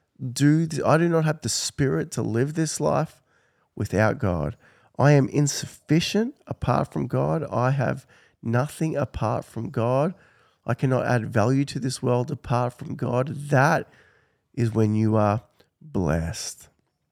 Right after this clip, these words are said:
Now, this word blessing, it, that is God giving you blessing. It is God making you happy.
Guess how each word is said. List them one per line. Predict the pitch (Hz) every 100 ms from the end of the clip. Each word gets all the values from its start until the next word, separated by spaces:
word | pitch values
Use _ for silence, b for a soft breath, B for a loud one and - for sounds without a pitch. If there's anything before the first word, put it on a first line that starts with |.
| _ _ _ _ -
Now, | 113 104 90
this | 98 -
word | 120 120 120 -
blessing, | 117 110 - 87 - 117 b b b b
it, | 123 131
that | 120 120
is | 127 123 107 135 _ -
God | 110 104 104 101 - 120 120
giving | 123 120 113 117 104
you | 92 - - - _
blessing. | 95 76 55 - - - - _ _ _ _ _ _ _ -
It | 123
is | 117
God | 107 120 110 110
making | 98 98 98 107 107 113 113
you | 110 107
happy. | 104 90 - - 78